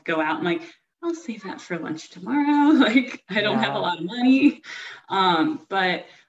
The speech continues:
Speaker 1: I mean, I definitely got, like, really, like, skinny, skinny, and I, like, lost a lot of my muscle. But then within,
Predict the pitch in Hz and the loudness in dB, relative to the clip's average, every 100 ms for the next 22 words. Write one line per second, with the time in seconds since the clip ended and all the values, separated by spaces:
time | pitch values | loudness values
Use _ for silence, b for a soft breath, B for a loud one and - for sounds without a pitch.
0 | _ - 202 208 196 214 233 294 247 202 | _ -2 2 2 2 0 4 4 4 0
1 | 196 160 175 220 208 202 165 160 - - | -6 -8 -6 -2 0 -2 -2 -6 -14 -12
2 | 196 185 175 - 160 156 151 143 170 165 | -4 -2 -2 -2 2 4 4 2 -2 -2
3 | 160 160 165 151 - 170 165 165 151 156 | -4 -4 -6 -8 -8 -8 -4 -4 -2 -4
4 | 165 160 156 147 - b b b b _ | -4 -6 -6 -8 -14 b b b b _
5 | 190 175 202 196 170 - 202 220 214 214 | -4 0 0 0 -4 -10 -2 2 2 0
6 | 196 190 180 180 | 0 0 -2 -4